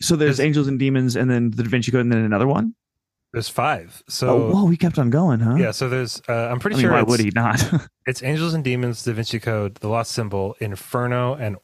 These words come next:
Speaker 2: Origin. I think. That's
Speaker 1: Wow.
Speaker 2: the order that it goes. And then
Speaker 1: Those
Speaker 2: but
Speaker 1: books
Speaker 2: it
Speaker 1: were so big, they were like, um,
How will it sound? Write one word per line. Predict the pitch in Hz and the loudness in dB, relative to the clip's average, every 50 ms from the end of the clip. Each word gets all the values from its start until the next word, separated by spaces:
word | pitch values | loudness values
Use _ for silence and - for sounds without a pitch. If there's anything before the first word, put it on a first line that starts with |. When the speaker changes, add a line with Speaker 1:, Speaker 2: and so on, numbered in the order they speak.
| _ _ | _ _
Speaker 2:
Origin. | - 110 101 95 90 85 - - 87 82 87 92 - - _ _ _ - | -6 -4 -4 -4 -6 -6 -8 -12 -12 -12 -14 -18 -20 -20 _ _ _ -14
I | 101 | -14
think. | 87 - 107 87 82 - | -8 -8 -8 -10 -8 -12
That's | - - 147 151 160 156 147 131 | -10 -8 -6 -4 -2 -2 -2 -4
Speaker 1:
Wow. | - - - | -6 -8 -6
Speaker 2:
the | 98 92 95 | -2 -2 -2
order | 101 104 107 107 95 90 87 87 90 90 | -2 -2 -4 -4 -4 -6 -8 -8 -8 -10
that | 92 90 | -10 -10
it | 90 85 | -12 -12
goes. | - 90 85 85 85 82 - - - _ - | -10 -10 -10 -10 -10 -10 -12 -12 -12 _ -10
And | 110 98 95 92 | -8 -8 -6 -8
then | 92 92 90 | -8 -6 -6
Speaker 1:
Those | - 208 190 - | -6 -6 -6 -6
Speaker 2:
but | - - | -4 -4
Speaker 1:
books | 120 117 | -4 -2
Speaker 2:
it | 113 | -2
Speaker 1:
were | 104 | -4
so | 98 - - - 170 170 | -4 -4 -2 0 0 2
big, | 147 139 147 151 135 | 2 2 2 2 2
they | 135 139 | 2 2
were | 135 135 | 2 4
like, | 127 123 117 113 107 - - _ - | 2 4 2 2 0 -4 -12 _ -2
um, | 117 127 120 110 98 87 78 76 71 69 | 0 2 2 2 2 0 0 -2 -4 -6